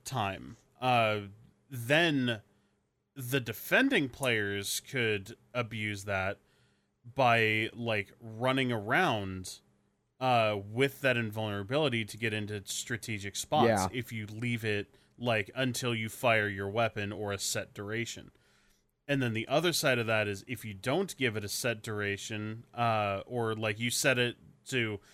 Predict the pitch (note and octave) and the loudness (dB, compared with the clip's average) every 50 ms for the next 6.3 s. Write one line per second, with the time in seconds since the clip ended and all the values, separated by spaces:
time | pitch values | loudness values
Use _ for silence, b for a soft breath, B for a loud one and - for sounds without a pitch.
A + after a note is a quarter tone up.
0 | b b b A#2+ A#2+ - - C3+ A#2 C#3 C3+ A#2+ B2 A2+ B2 A#2 A2 A2 A2 A2 | b b b -4 -4 -4 -4 -4 -2 0 0 0 0 -2 -2 -2 0 0 0 0
1 | - - - A2 G#2+ G#2+ G#2 G2 A2 B2 A#2+ - - - C3 C3 C#3 C3 A2+ - | -2 -4 -4 -4 -4 -4 -6 -4 -2 -2 -2 -4 -4 -2 0 2 2 2 0 -2
2 | - - - A#2+ A#2+ A#2 A#2+ A#2+ A#2+ A2 A2+ G#2+ G#2 G#2+ G#2 - A2+ B2 C3 B2+ | -10 -12 -8 -6 -4 -2 0 0 0 0 -2 -4 -4 -4 -6 -8 -6 -4 -4 -2
3 | A#2 A2 A2 G#2+ G2+ G2+ G#2+ G#2 G2+ G2 G2 G2+ G2+ F#2+ F#2 - G2+ F#2+ F#2+ F#2 | -2 -2 -4 -4 -4 -4 -4 -4 -4 -4 -2 -2 -4 -4 -4 -6 -6 -6 -8 -8
4 | B B B B B B B B A2+ B2+ B2 A#2 G#2 - C3+ C3+ A#2+ A#2+ B2 A#2+ | B B B B B B B B -4 -2 -2 -2 -2 -2 -2 -2 0 0 -2 -2
5 | A#2 A2 A#2+ A2+ - - C3 B2 A#2 A2 G#2 - - - C3 A#2+ - - B2+ A#2 | -2 -2 -2 -2 -2 -2 -2 -2 -2 -2 -2 -2 0 0 0 0 0 0 0 2
6 | A2 G#2+ G#2 G2 G2+ G2+ | 2 2 2 0 -2 -4